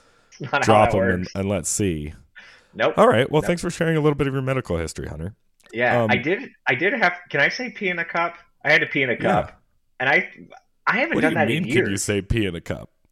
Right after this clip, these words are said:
Speaker 1: I don't know. It just feels gross. <laughs> You know, just, I guess we weren't talking about colonoscopies, <laughs> so.
Speaker 2: No, no, not endoscopy. I'm talking about just the old finger treatment.
Speaker 1: Oh,
Speaker 2: Not,
Speaker 1: no, no,
Speaker 2: not
Speaker 1: no.
Speaker 2: getting out the, not getting out the snake with an eye.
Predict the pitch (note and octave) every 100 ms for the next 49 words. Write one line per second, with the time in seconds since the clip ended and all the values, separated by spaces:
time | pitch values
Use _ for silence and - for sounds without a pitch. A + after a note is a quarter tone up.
0 | _ - - E3 C3+ C3+ - F#3 C#3 A#2
1 | A2+ B2 - _ - - - - - A#3
2 | G3+ F#3 D3 D#3+ F#3+ F#3 - - _ F3
3 | - - - F3 G#3 F#3 D3 D3 D3+ C3+
4 | C3+ B2+ B2+ C3 A2+ G2+ B2+ G3 - F#3
5 | - - _ - D3+ C#3 - _ - D3
6 | D3 C3+ D3+ D3+ B2 C3 C3+ C3 C#3+ -
7 | C3+ D3+ G2 - D#2+ - F2 G#2+ B2+ B2+
8 | A#2+ A2+ G#2 G2 F#2 A2 - G2+ E2+ -
9 | C3 A#2+ D#2 - A#1+ A1+ - _ _ _
10 | - C3 F3+ - B2+ C#3+ C3 C3+ C#3 G#2+
11 | B2+ A2+ A2 - F2+ D#2+ - A#2+ - A#2+
12 | G#2+ G#2 - F2 - G#2+ G2 A2 D#2+ E2+
13 | G2+ -